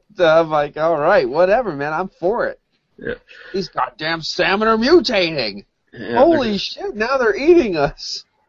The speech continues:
Speaker 2: horny, you, hu-, horny fucking mutant fish going
Speaker 1: Oh,
Speaker 2: around.
Speaker 1: yeah, that's the best part of it. They're after chicks to hump.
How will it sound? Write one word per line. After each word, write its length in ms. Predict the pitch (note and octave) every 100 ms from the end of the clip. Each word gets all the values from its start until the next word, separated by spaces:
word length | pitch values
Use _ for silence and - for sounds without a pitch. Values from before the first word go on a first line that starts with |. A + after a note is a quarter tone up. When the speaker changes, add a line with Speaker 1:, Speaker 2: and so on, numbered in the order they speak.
| _ -
Speaker 2:
horny, 440 | - D#3+ D#3 D3+
you, 220 | C#3 C#3+
hu-, 240 | B2 - - _
horny 500 | - B2+ C3+ C3+ B2+
fucking 380 | A#2+ - A#2+ A#2
mutant 320 | A#2 A#2+ A2+ -
fish 340 | A#2 A2 -
going 180 | G#2+ G#3
Speaker 1:
Oh, 20 |
Speaker 2:
around. 260 | G#3+ G#3 F#3
Speaker 1:
yeah, 100 | E3+
that's 240 | F3+ G3
the 80 | F3
best 280 | E3+ G#3+ - _ -
part 120 | E3
of 120 | C#3
it. 160 | C3+ A#2+
They're 160 | C3+
after 380 | C#3 D#3+ E3+ C#3+
chicks 420 | A2 - E3 -
to 120 | - D3
hump. 340 | D3 A#2+